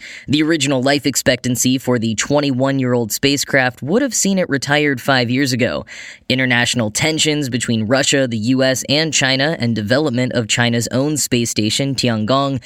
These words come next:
have contributed to questions about the I S S's future.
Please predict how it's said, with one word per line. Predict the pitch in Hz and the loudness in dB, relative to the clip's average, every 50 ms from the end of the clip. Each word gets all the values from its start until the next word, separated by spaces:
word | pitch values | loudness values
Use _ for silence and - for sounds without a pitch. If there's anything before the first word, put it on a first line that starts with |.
| - - - - | -12 -16 -8 -4
have | - 160 190 185 185 | -2 -2 -2 -2 -2
contributed | - 196 175 - - - 208 214 208 214 196 190 185 139 | -2 -2 -2 -2 0 0 0 0 0 0 0 0 -2 -2
to | - 156 | -4 -6
questions | - - 147 147 143 - - 143 139 135 131 113 - | -2 0 0 0 0 0 0 0 0 0 -2 0 0
about | 135 131 117 104 120 117 120 - - | 0 0 2 2 2 2 0 0 0
the | 123 117 | -2 -2
I | - 113 113 113 | 0 0 0 0
S | 113 107 - | 0 0 0
S's | 107 107 101 - 104 101 - | -2 -2 -2 -2 -4 -4 -2
future. | - - 135 135 123 - 120 95 90 98 | 0 0 2 2 2 0 -2 -2 -4 -6